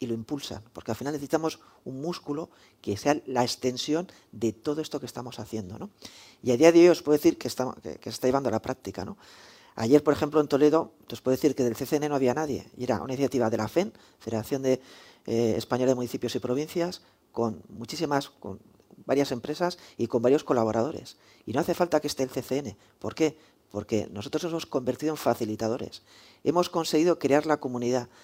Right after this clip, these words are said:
de tal manera que los colaboradores que están allí, las empresas y los que recibieron un poco el, este ca-, este nuevo camino, ya lo tienen interiorizado. No hace falta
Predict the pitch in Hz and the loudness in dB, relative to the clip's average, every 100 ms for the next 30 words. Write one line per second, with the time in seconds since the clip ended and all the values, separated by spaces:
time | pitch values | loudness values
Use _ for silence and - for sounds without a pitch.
0 | - - 139 143 117 117 113 - 117 117 | -10 -4 -2 0 0 -2 -4 -2 0 2
1 | 143 165 170 - 156 117 87 - - _ | 2 0 -2 -2 -4 -4 -6 -12 -20 _
2 | - 107 113 117 156 156 95 - - - | -4 -2 -4 -2 -2 -2 -6 -12 -18 -20
3 | - _ _ 156 147 151 135 - 131 107 | -20 _ _ 2 4 6 4 4 0 0
4 | 110 110 120 175 170 143 156 151 151 139 | -2 0 4 4 4 0 0 4 4 2
5 | - - _ _ - 123 - 139 151 139 | -6 -20 _ _ -6 -4 -4 -2 0 0
6 | - 131 143 139 131 127 123 139 180 214 | 0 -2 -4 -2 0 2 2 0 -6 -10
7 | _ _ - 135 156 170 147 131 120 107 | _ _ -2 0 0 -4 -6 -4 -2 -2
8 | 113 156 - _ _ _ 113 147 190 151 | -4 -8 -10 _ _ _ -2 0 2 4
9 | 156 147 143 113 | 4 4 4 4